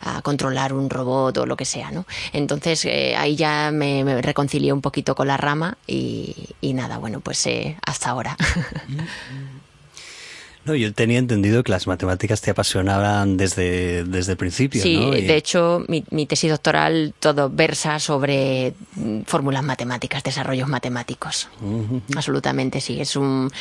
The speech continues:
Speaker 1: es un lenguaje, o sea, absolutamente, como el inglés o como cualquier otro. Hay que saber, eh, interpretarlo, estudiarlo y, y, y lo bonito además de este lenguaje es que, mm,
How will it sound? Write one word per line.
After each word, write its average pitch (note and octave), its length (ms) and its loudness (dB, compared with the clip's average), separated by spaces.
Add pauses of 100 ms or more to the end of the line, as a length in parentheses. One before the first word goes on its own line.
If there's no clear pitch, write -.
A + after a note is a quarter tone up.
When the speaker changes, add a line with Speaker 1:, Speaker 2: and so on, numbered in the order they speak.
(300)
Speaker 1:
es G#3 160 4
un C4+ 60 4
lenguaje, C3 420 2
o - 60 -2
sea, C#3+ 160 -4
absolutamente, C#3 720 -2
como B2 160 -2
el A#2+ 60 -2
inglés C#3+ 400 -2
o - 20 -6
como C#3 180 -4
cualquier C3+ 300 0
otro. - 240 -2
Hay - 100 0
que D3+ 120 0
saber, D#3 320 2
eh, D3 240 2
interpretarlo, D#3+ 800 0
estudiarlo F3 640 0
y, C#3 340 0 (400)
y, C#3 540 -2 (260)
y - 120 -2
lo D3 80 2
bonito D3 260 0
además G#3+ 220 2
de G#3+ 40 2
este G#3 380 2
lenguaje G3+ 380 2
es G#3+ 60 -4
que, - 140 -4 (140)
mm, C#3+ 480 0